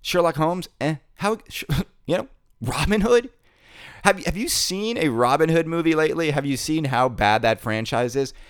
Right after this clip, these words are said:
Hey, you know, Davel Nurmal, let me, let me throw some, uh, themes out there for you you could go get. How about, um, how about He-Man, Masters of the Universe? How about you go get that? Hmm? How about G I Joe?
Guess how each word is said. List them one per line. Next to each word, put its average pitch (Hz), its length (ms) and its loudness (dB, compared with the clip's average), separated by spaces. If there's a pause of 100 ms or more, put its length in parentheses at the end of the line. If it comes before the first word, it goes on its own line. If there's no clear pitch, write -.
Hey, 214 240 0 (360)
you 175 80 -8
know, 185 80 -2
Davel 156 380 2
Nurmal, 104 380 -2
let 156 100 -6
me, 208 60 -8
let 190 100 -6
me 180 60 -6
throw 139 180 0
some, 104 300 -2
uh, 85 80 0
themes 92 340 -6
out 82 200 -4
there 78 140 -6
for 90 240 -6
you 73 120 -8
you 76 80 -10
could 80 140 -14
go 82 140 -4
get. 73 280 -10
How 120 120 -6
about, 143 280 2
um, 92 340 -2 (680)
how 156 60 -6
about 180 160 -2
He-Man, 98 480 -4
Masters 90 400 -4
of 92 100 -4
the 87 60 -4
Universe? 78 720 -8 (200)
How - 60 -8
about 220 100 0
you 185 60 -2
go 156 60 4
get 123 200 2
that? 71 240 0 (420)
Hmm? 233 100 -4 (560)
How - 60 -8
about 107 240 -4
G 120 180 2
I 107 140 2
Joe? 82 400 -4